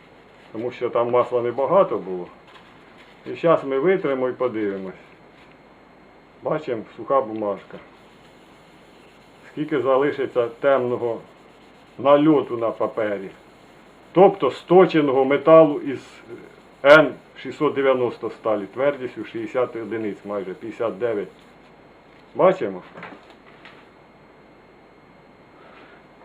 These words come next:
Хто не розуміє, як це ефективна робота, наскільки цього абразива, хто ще ніколи не користувався таким, то, звісно, скаже, «Та що там щось темненьке на папірцю, що там воно сточило?» Як для фінішного каменю воно сточило доволі багато.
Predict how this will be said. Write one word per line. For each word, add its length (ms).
Хто 400
не 140
розуміє, 680
як 360
це 220
ефективна 680
робота, 400
наскільки 480
цього 160
абразива, 560
хто 180
ще 200
ніколи 380
не 80
користувався 640
таким, 280
то, 180
звісно, 300
скаже, 220
«Та 140
що 160
там 220
щось 200
темненьке 640
на 120
папірцю, 520
що 140
там 160
воно 160
сточило?» 540
Як 140
для 140
фінішного 440
каменю 440
воно 200
сточило 520
доволі 360
багато. 480